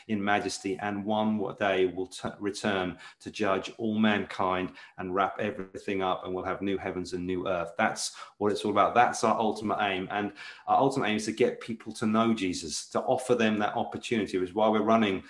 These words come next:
these Alpha courses, two at the moment, hopefully more, if we think more people want to come to know Jesus. And so that's what we're about. And if you're on the course,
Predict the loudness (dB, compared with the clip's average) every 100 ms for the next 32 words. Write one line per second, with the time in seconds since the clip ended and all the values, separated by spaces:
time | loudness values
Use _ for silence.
0 | -18 _ -4 0 -2 -2 -8 -6 -6 -6
1 | -8 -2 2 4 6 4 4 2 0 -4
2 | -4 -4 0 4 4 2 -6 _ -12 -4
3 | -4 -2 -2 0 0 0 -2 -2 -4 -6
4 | -6 -4 -4 -4 -4 -2 -4 -4 -6 -8
5 | -4 -2 0 0 0 -4 -2 0 2 2
6 | 0 2 2 2 0 2 2 2 0 -4